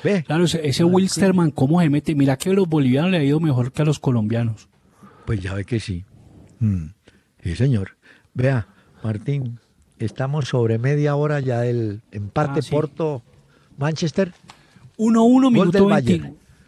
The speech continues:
Speaker 2: Ah, no
Speaker 1: Aquí me
Speaker 2: fregues.
Speaker 1: acaba de confirmar. Una, gol de Bayern. ¿Cómo
Speaker 2: Gol,
Speaker 1: así, hombre? ¿Cómo le
Speaker 2: gol
Speaker 1: hacen
Speaker 2: de
Speaker 1: un
Speaker 2: Bayern
Speaker 1: gol?
Speaker 2: Múnich.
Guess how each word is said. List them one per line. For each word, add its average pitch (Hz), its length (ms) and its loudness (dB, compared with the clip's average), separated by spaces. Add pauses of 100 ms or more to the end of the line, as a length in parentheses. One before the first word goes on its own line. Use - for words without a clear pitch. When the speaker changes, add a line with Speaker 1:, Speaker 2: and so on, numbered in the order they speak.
(280)
Speaker 2:
Ah, 160 160 2
no 165 60 4
Speaker 1:
Aquí - 0 -
me 147 60 4
Speaker 2:
fregues. 135 380 4
Speaker 1:
acaba 165 160 2
de 143 120 2
confirmar. 131 640 -2 (540)
Una, 135 180 0 (160)
gol 196 320 2 (100)
de 131 260 -2
Bayern. 113 440 -2 (1900)
¿Cómo 110 260 -2
Speaker 2:
Gol, 120 60 2
Speaker 1:
así, 123 320 2
hombre? 104 460 -2 (280)
¿Cómo 92 200 -6
le 123 60 0
Speaker 2:
gol 135 100 2
Speaker 1:
hacen 135 120 0
Speaker 2:
de - 40 2
Speaker 1:
un 139 60 2
Speaker 2:
Bayern 135 240 0
Speaker 1:
gol? 143 80 0
Speaker 2:
Múnich. 117 460 -4